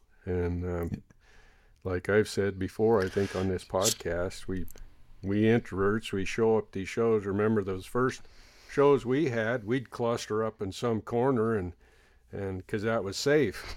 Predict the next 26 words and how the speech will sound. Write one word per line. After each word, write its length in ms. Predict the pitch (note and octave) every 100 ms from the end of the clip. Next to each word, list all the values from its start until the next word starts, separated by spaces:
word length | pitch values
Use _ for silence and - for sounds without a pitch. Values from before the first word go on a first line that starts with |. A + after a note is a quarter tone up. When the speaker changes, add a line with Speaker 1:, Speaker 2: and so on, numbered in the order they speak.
| -
Speaker 2:
<laughs> 180 | C#4+ -
Speaker 1:
to 80 | F#2+
talk 420 | - A#2+ A2+ -
to, 120 | - - E2+ F2
<laughs> 140 | C3+ B2+ -
Speaker 2:
Yeah. 80 | D#3 -
Speaker 1:
talk 320 | - C3 A#2+ -
to 260 | A2+ G#2+ - - - - _ -
the 100 | A2+
guys 420 | G#2+ C3 C3 A#2+
that, 200 | A2+ A2 -
<clears throat> 60 |
the 340 | E3+ C#3 G#2+ G#2+
cowboys, 600 | - B2 D3 A2 G2 F#2
the 80 | G2
guys 320 | A2 A2+ G#2+
that 120 | G2
we 160 | G2+ A2
knew, 280 | A2 B2+ G#2+
the 100 | F2+
people 400 | - A2+ - G#2+
who 180 | G2 A#2
were 140 | A2
in 80 | G2+
the 80 | G2
same 500 | - A2+ A2+ G#2+ G2